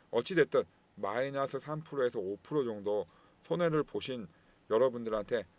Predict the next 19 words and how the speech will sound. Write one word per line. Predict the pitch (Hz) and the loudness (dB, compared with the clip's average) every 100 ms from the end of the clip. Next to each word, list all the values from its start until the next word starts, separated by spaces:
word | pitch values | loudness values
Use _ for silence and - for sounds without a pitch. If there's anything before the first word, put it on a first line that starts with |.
| _ | _
사과의 | - - 160 156 147 | -10 -4 2 4 4
말씀 | 123 107 - 113 | 2 -2 -4 -10
드리도록 | - 95 95 92 - | -8 -8 -6 -8 -6
하겠습니다. | 117 107 90 80 - _ _ _ - - _ _ _ _ _ - _ - _ - - _ _ | -8 -8 -14 -16 -18 _ _ _ -20 -20 _ _ _ _ _ -20 _ -20 _ -20 -20 _ _
자, | - | -4
제가 | 113 135 147 151 123 - _ _ | 0 6 8 10 8 4 _ _
오늘 | - 135 175 185 160 | 0 2 4 4 2
일을 | 123 139 | 4 2
계기로 | 127 101 113 113 | 2 -4 -2 0
다시 | 110 113 110 | -2 -4 -2
한번 | 151 131 135 131 | 0 2 0 -2
더 | 104 107 | 4 4
심기일전해서 | 104 170 175 147 117 - 131 113 - 104 92 - - _ | 4 -2 -4 -4 -4 -2 0 0 0 0 0 -6 -20 _
더 | - 123 127 | 6 8 8
여러분들한테 | 113 135 120 120 117 110 131 127 | 6 4 0 -2 0 0 -4 -4
도움 | - 151 165 | 0 2 2
될 | 117 98 | -2 -6
수 | 107 131 | -4 -6
있는 | 104 92 | -6 -10